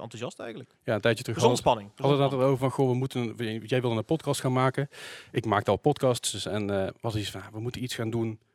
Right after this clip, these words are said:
Speaker 2: waardoor, eh, de soort de tensie breekt tussen topsporters en scholieren eigenlijk." Nou, dat is natuurlijk, eh, de, een van de redenen waarom jullie hier aan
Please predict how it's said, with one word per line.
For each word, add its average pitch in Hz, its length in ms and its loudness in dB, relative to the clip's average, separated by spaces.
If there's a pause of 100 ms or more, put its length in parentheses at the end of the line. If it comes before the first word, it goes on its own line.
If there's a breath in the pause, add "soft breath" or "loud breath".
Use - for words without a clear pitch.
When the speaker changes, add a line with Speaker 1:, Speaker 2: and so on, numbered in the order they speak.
(140)
Speaker 2:
waardoor, 107 520 -4 (180)
eh, 90 120 -12 (260)
de 104 160 -8
soort 117 180 -8
de - 120 -8
tensie 131 340 -2
breekt 131 520 0 (500 loud breath)
tussen - 260 -6
topsporters - 760 -4
en 113 400 -8
scholieren 127 540 2
eigenlijk." 95 500 -6
Nou, 104 180 -12
dat 98 100 -12
is 92 60 -12
natuurlijk, 101 380 -10
eh, 101 180 -4
de, - 140 -12
een 120 100 -2
van 110 80 -6
de 107 80 -4
redenen 113 260 4
waarom 113 160 0
jullie 113 140 -2
hier 107 100 -2
aan 90 40 -8